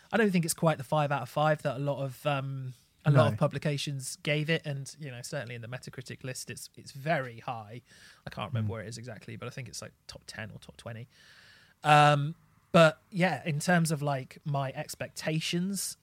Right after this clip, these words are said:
Speaker 1: and where it actually landed, yeah, Bob Dylan is a brilliant shout.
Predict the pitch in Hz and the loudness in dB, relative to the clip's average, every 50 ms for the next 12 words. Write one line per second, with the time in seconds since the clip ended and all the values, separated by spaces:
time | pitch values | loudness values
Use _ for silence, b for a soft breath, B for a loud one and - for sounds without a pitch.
0 | - 139 139 139 139 139 127 123 139 139 135 131 127 123 - 147 147 - - - | -4 -2 -2 -2 -2 -4 -6 -6 -4 -2 -2 -2 -4 -6 -6 -4 -4 -4 -4 -6
1 | - 135 131 127 135 135 139 139 139 139 151 151 151 - - _ _ _ _ _ | -8 -6 -6 -6 -4 -4 -4 -4 -4 -4 -4 -4 -4 -6 -12 _ _ _ _ _
2 | _ _ _ _ _ - 98 104 104 113 - - 123 117 - - 120 120 120 117 | _ _ _ _ _ -18 -16 -16 -16 -12 -10 -8 -8 -8 -10 -12 -12 -12 -12 -12
3 | 117 123 123 117 - _ - 120 120 123 123 131 131 156 170 147 131 113 104 - | -12 -12 -14 -14 -16 _ -18 -16 -14 -14 -12 -10 -6 -4 -4 -4 -6 -8 -12 -14
4 | - - - 110 110 - _ - - | -16 -16 -16 -16 -20 -20 _ -20 -20